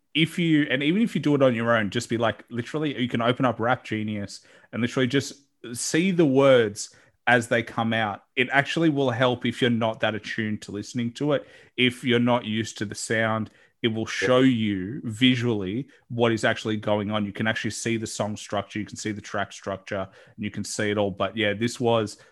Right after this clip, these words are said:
an absolute pleasure to listen to. And I literally, in my Spotify, I reckon,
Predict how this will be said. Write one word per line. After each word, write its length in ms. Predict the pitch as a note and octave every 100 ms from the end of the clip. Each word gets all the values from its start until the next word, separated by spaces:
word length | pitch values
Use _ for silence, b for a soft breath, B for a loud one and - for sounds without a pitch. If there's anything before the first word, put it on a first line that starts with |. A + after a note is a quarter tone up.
| b
an 80 | G#2+
absolute 540 | A2 G#2+ B2+ A2 G2+
pleasure 380 | - G#2 G#2 G2+
to 140 | -
listen 280 | G#2 G2+ G#2+
to. 240 | F#2+ G2+ G2 A2
And 320 | G2+ G2+ F#2 b b b _ _ _ _ _ -
I 420 | A#2 A#2 A#2 A#2+ _
literally, 640 | B2+ D3+ - D#3 D3+ D3
in 80 | C#3
my 140 | C3
Spotify, 800 | A#2 - B2 B2 - B2+ B2+ A#2+
I 120 | A2+
reckon, 560 | A2+ A#2 - A2+ G#2+ G#2